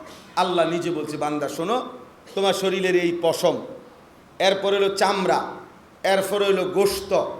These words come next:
এরপরে হলো হাড্ডি, এরপরে হলো রক্ত।" রক্ত মানুষের শরীরে চলাচল করে, সারা দেহে সার্কুলেশন হয়, মানে রক্ত চলতে থাকে। তো এই রক্ত চলাচলের জন্য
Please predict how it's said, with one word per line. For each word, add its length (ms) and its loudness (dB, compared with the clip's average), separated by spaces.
এরপরে 420 2
হলো 460 2
হাড্ডি, 560 0
এরপরে 340 0
হলো 400 2
রক্ত।" 420 4
রক্ত 520 4
মানুষের 640 0
শরীরে 600 -4
চলাচল 500 -2
করে, 180 -4
সারা 320 -2
দেহে 260 -6
সার্কুলেশন 600 -6
হয়, 160 -10
মানে 100 -8
রক্ত 340 -2
চলতে 380 2
থাকে। 300 -8
তো 60 -10
এই 200 2
রক্ত 560 0
চলাচলের 640 0
জন্য 480 -6